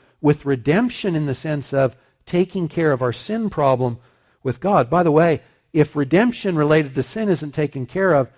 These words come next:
you can live a thousand years in paradise and go to hell, and a thousand years of paradise won't feel like much.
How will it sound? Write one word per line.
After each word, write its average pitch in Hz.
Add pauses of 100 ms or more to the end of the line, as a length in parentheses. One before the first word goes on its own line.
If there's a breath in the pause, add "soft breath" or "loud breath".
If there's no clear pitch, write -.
(160)
you 208
can 208
live 175
a 151
thousand 165
years 156
in 135
paradise 151 (180)
and 135
go 143
to 143
hell, 135 (520)
and 131
a 123
thousand 147
years 135
of 131
paradise 139
won't 139
feel 143
like 117
much. 104